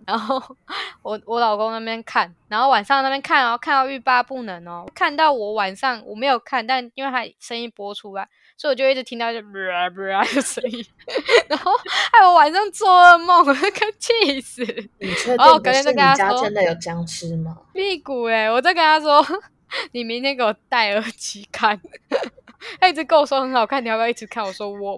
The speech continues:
Speaker 1: 不要。” <laughs>
Speaker 2: 不是，睡觉配那个“啦啦”的音效真的是
Speaker 1: 真的受不了欸。
Speaker 2: 有点好笑。
Speaker 1: 而且我真的是那种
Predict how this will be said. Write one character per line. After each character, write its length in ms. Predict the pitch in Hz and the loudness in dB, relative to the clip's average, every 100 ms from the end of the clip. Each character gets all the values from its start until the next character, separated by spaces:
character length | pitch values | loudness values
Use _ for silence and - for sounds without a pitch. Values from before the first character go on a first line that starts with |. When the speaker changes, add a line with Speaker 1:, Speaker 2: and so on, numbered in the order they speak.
| - | -12
Speaker 1:
不 240 | 208 202 208 | -12 -10 -6
要。” 260 | 233 247 | 0 2
<laughs> 1120 | 262 240 277 294 285 - - 554 - - - - | 2 0 -2 -4 -8 -12 0 0 0 -2 -2 -2
Speaker 2:
不 40 | |
是， 280 | - 269 240 - - | -6 -6 -8 -12 -4
睡 240 | - 214 | 0 0
觉 200 | 214 208 | -2 -6
配 200 | 202 214 | -4 -6
那 140 | 190 190 | -6 -6
个 120 | 175 147 147 | -6 -8 -12
“啦 260 | 151 151 147 | -14 -12 -10
啦” 280 | 143 147 | -10 -10
的 100 | 147 - | -12 -12
音 220 | 160 165 | -6 -6
效 200 | 180 165 | -6 -6
真 160 | 175 | -4
的 60 | 165 | -6
是 420 | 160 175 165 170 - - - - 554 - | -8 -10 -8 -8 -10 -14 -16 -16 -16 -12
Speaker 1:
真 160 | 370 | -6
的 140 | 370 320 | -4 2
受 180 | 320 339 | 4 4
不 140 | 320 | 2
了 0 | |
欸。 0 | |
Speaker 2:
有 40 | |
点 220 | 320 240 196 | 2 2 0
好 20 | |
笑。 160 | 196 247 - _ _ | -4 -8 -14 _ _
Speaker 1:
而 100 | 403 | -2
且 80 | 440 | 2
我 160 | 302 | 2
真 100 | 247 320 | 0 -2
的 120 | 294 | -4
是 100 | 302 | -6
那 140 | 302 | -6
种 320 | 254 214 185 | -4 -4 -6